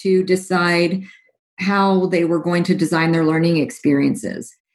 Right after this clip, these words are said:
And if the learning and development group was coming to the table saying, "Hey, we should really try this digitally," and they were getting pushback from stakeholders saying, "No, we need to do it in person, and that's just how we do things, and that's just how we do our learning,"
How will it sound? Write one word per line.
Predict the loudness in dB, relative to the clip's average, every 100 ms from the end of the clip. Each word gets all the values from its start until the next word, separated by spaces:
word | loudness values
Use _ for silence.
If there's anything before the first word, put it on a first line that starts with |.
| _ -4
And | 0 0
if | 0 -2
the |
learning | -2 0 2 2
and | 2
development | 0 0 0 -2 -2
group | 0 -2
was | -2
coming | 0 0 2
to | 2
the | 0
table | 0 0 0
saying, | 0 0
"Hey, | 0 2
we | 2 0
should | -2 -2
really | 0 0
try | 0 -2
this | 0 0 0
digitally," | -2 0 0 2 2
and | 2
they | 2
were | 0
getting | 0 -2
pushback | -2 -2 -2 -2 0 -2 -4 -2
from | 0 0
stakeholders | 0 -2 0 0 2 2
saying, | 0 -2 0 0 -2 _ _ _ -2
"No, | 0 2
we | 0
need | 0 0
to | 0
do | 0
it | 2
in | 0
person, | 0 0 0 -2 0
and | 2
that's | 2 -2 -4
just | -4
how | 0 2
we | 2
do | 0 0
things, | 0 0 2 0 0
and | 0
that's | 0 0
just | -4 -4
how | 0
we | 0
do | 2 0
our | 0
learning," | 0 2 2 2 0